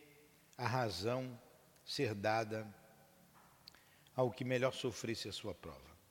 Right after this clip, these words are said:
Por certo, chamarias esse costume de insensatos. O duelo é ainda pior que tudo isso. Para o duelista experiente, é um assassinato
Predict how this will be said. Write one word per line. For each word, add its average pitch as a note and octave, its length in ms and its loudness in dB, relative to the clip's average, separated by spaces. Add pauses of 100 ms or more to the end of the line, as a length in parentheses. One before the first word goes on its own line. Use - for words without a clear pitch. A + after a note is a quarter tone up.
(1500)
Por A#2 160 -6
certo, C#3 480 2
chamarias A#2 640 -4
esse B2+ 240 -4
costume A2+ 540 -8
de F3+ 180 -8 (200)
insensatos. E3 840 -2 (2000)
O D3+ 100 0
duelo F#3 420 4
é G#3 100 4
ainda F#3 300 0
pior D#3 520 2 (120)
que A2+ 100 -8
tudo G2 260 -8
isso. F2 360 -10 (420)
Para A#2 140 0
o - 20 0
duelista B2 720 -2 (500)
experiente, B2 880 -4 (460)
é G2+ 80 -10
um A2 100 -6
assassinato A#2+ 800 -2